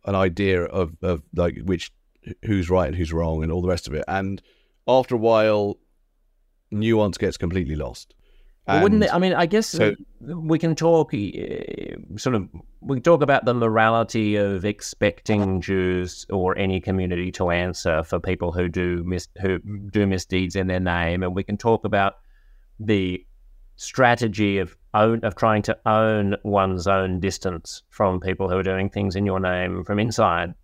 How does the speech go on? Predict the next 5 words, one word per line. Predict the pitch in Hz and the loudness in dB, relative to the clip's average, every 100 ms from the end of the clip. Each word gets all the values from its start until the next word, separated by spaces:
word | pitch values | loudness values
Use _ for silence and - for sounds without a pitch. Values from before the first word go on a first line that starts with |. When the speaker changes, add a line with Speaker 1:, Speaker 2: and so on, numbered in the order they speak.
| - | -6
Speaker 2:
the | 117 | -4
community. | - 107 98 90 85 90 107 | 0 0 0 -2 -6 -8 -6
But | 143 - | -6 0
just | 185 180 - _ _ _ _ | 0 0 -4 _ _ _ _
tactically, | - 185 - 170 - 127 117 110 107 | -6 -6 -2 -2 0 -2 0 0 -4